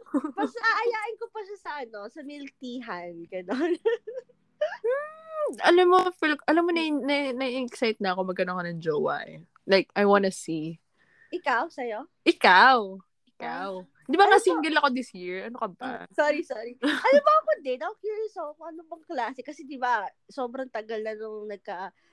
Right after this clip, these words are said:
Speaker 2: ano ba, pseudo, pseudo jowa ako. <laughs> Kaya hindi ko din alam kung paano ako, ya, ano, paano, paano, ma-, ano yung, paano ma-, paano yung iaarte ko? Like, pabebe ba akong jowa? Or,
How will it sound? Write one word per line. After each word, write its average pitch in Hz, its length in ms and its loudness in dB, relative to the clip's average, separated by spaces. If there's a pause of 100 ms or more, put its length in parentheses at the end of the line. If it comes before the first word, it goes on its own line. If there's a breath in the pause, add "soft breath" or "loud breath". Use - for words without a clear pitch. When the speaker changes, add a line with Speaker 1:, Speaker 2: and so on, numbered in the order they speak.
(100)
Speaker 2:
ano 262 160 -2
ba, 214 180 -4
pseudo, 254 800 -2
pseudo 254 320 -10
jowa 220 560 -6
ako. - 400 -6 (300)
<laughs> 539 840 -6
Kaya 339 160 -6
hindi 370 160 -4
ko 359 160 -12
din 349 160 -6
alam 302 380 -2
kung 294 240 -14
paano 247 500 -2
ako, 233 120 -12 (680)
ya, 220 220 -4
ano, 170 420 -14
paano, 220 540 -10
paano, 285 260 -10 (320)
ma-, 262 160 -18
ano 427 160 -8
yung, 494 160 -6
paano 440 220 -4
ma-, 392 180 -8 (480)
paano 349 220 -8
yung 392 260 -8 (200)
iaarte 226 680 -6
ko? 160 160 -16
Like, 190 280 -10
pabebe 220 440 -4
ba 190 220 -6
akong 180 240 -14
jowa? 165 640 -6
Or, 170 400 -6